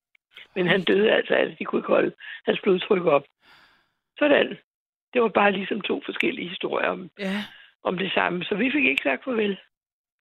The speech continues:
Speaker 1: Og det har jeg det skidt med stadigvæk, det må
Speaker 2: Ja.
Speaker 1: jeg indrømme.
Speaker 2: Ja.
Speaker 1: Ja. Ja.
Speaker 2: Og, og
Speaker 1: Selvfølgelig, ikke?
Speaker 2: det er selvfølgelig, altså selvfølgelig helt
Speaker 1: Ja.
Speaker 2: v-, vild historie. Af,
Speaker 1: Ja.
Speaker 2: og,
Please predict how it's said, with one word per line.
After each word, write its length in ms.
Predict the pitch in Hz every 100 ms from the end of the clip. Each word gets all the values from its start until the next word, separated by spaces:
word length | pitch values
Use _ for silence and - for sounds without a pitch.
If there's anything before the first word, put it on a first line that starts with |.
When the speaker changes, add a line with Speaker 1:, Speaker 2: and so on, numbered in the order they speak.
| -
Speaker 1:
Og 160 | 160 254
det 120 | 277
har 160 | 302
jeg 100 | 269
det 100 | 202
skidt 280 | - 208 -
med 120 | -
stadigvæk, 440 | 180 - 202 208 196
det 80 | 247
må 60 | 240
Speaker 2:
Ja. 40 |
Speaker 1:
jeg 80 | 240
indrømme. 300 | 262 - - - -
Speaker 2:
Ja. 260 | 226 240 269 -
Speaker 1:
Ja. 140 | - - _ _ _ _ - -
Ja. 140 | - - _ - _ - -
Speaker 2:
Og, 100 | 233 -
og 160 | 247 220
Speaker 1:
Selvfølgelig, 380 | 156 131 196 233
ikke? 140 | 247 -
Speaker 2:
det 80 | 226
er 40 |
selvfølgelig, 680 | 180 170 - 196 214 240 - -
altså 320 | 190 - 196
selvfølgelig 960 | - 202 - 208 220 240 208 - - 190
helt 440 | - 254 262 233
Speaker 1:
Ja. 60 | - - 226
Speaker 2:
v-, 480 | 196 - 202 170 156
vild 240 | 302 320 240
historie. 840 | 226 - 208 - 220 226 - -
Af, 220 | 208 - - _ -
Speaker 1:
Ja. 80 |
Speaker 2:
og, 80 | 214